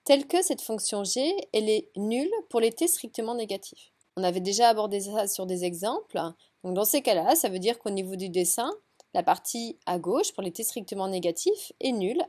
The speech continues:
au niveau zéro. Maintenant, on aimerait exprimer g en fonction de f. Donc, on a une partie qui est nulle pour les t strictement négatifs et on s'aperçoit que pour les t positifs ou nuls, nous avons la même courbe. Donc dans ces cas-là, il faut penser à l'échelon unité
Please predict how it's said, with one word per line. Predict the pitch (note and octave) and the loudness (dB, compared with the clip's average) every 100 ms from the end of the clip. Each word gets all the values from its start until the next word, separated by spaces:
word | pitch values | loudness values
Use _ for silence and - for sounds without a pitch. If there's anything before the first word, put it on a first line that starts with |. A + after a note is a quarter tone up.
| - | -4
au | |
niveau | A#3+ A#3+ G#3 | -4 -4 -6
zéro. | G3 F3+ - _ _ _ | -6 -8 -10 _ _ _
Maintenant, | G3+ G#3+ D4+ F#4+ | -4 2 4 4
on | |
aimerait | A3+ G3+ G#3 B3+ | 2 2 2 2
exprimer | B3+ - G#3+ F3 | 2 -2 -2 0
g | E3+ F3 C#4+ - | 2 2 0 0
en | F4 | -4
fonction | E4 D4 - C#4 | -2 -2 -2 -2
de | B3 - | -2 -6
f. | - - - _ - | -10 -12 -20 _ 0
Donc, | A3+ G3+ E3+ - _ _ C4 | 2 4 0 -10 _ _ 4
on | |
a | D4 | 6
une | C#4+ | 6
partie | B3+ A#3+ A#3 | 4 0 -4
qui | G#3+ G#3 | -2 0
est | |
nulle | G#3 G#3 | 0 -2
pour | F#3+ | -2
les | F#3 | -4
t | F3 G#3 | -2 -4
strictement | - G#3 - G3 | -6 -6 -4 -2
négatifs | F#3+ F#3 G3 - G4+ G#4 | -2 0 -2 2 2 2
et | - | 0
on | G3+ | 2
s'aperçoit | A#3+ A#3+ B3+ D4 C#4+ | 2 4 2 2 2
que | G#3+ | 0
pour | G3+ | -2
les | G3+ F#3+ | -2 -2
t | - B3+ | -2 -4
positifs | - G3+ F#3 G#3+ - | -4 -8 -6 -8 -8
ou | G3 | -4
nuls, | A3 G4+ C5 - _ _ | 0 0 0 -10 _ _
nous | A#3+ | 4
avons | A#3+ A#3 D#4 A4 - _ | 6 6 2 0 -4 _
la | G3+ F#3+ | 4 4
même | G3+ B3+ G#4 A4+ A#4 - _ _ | 4 2 4 4 2 -6 _ _
courbe. | - D#3+ - F3+ _ - | -4 -4 -6 -16 _ -8
Donc | G3+ | 2
dans | G#3+ | 4
ces | D4 G4 | 6 6
cas-là, | D4 A#3+ A#3 B4 - - | 6 6 6 4 -2 -12
il | A3 | -4
faut | B3+ | -2
penser | A#3 A#3 - | 0 0 2
à | C4+ D#4 | 4 4
l'échelon | A3+ - B3 | 4 2 2
unité | A#3+ A3 - A3+ | 0 -2 0 0